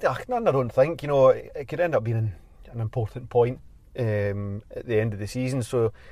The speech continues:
you've got to see that as, as much as it's two points dropped, it's still a point on the board, um, and, you know, driving towards the, the overall goal. So I, I think they'll st-, start to kind of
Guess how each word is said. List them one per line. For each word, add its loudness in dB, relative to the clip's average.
you've -6
got 6
to -4
see -6
that 2
as, -2
as -10
much -6
as -8
it's -12
two -4
points -4
dropped, 4
it's -6
still 6
a 4
point 2
on -4
the -2
board, 0
um, -4
and, -6
you -6
know, -4
driving -2
towards -2
the, -6
the -6
overall 0
goal. -2
So 6
I, 6
I -6
think -4
they'll -6
st-, -6
start -4
to -4
kind -12
of -12